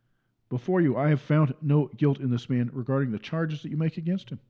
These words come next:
He's an honest man. Nor has Herod, for he sent him back to us. Behold,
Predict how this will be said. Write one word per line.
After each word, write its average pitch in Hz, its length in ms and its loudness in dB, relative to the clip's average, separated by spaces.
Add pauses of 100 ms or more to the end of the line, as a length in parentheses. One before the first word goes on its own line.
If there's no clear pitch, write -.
(720)
He's 170 100 -4
an 185 100 2
honest 185 280 2
man. 196 260 2 (2250)
Nor 139 200 6
has 156 160 6
Herod, 170 360 -2 (1900)
for 135 120 -6
he 151 60 -4
sent 175 180 -2
him 175 80 0
back 185 220 2
to 156 160 -6
us. 95 140 -8
Behold, 170 560 0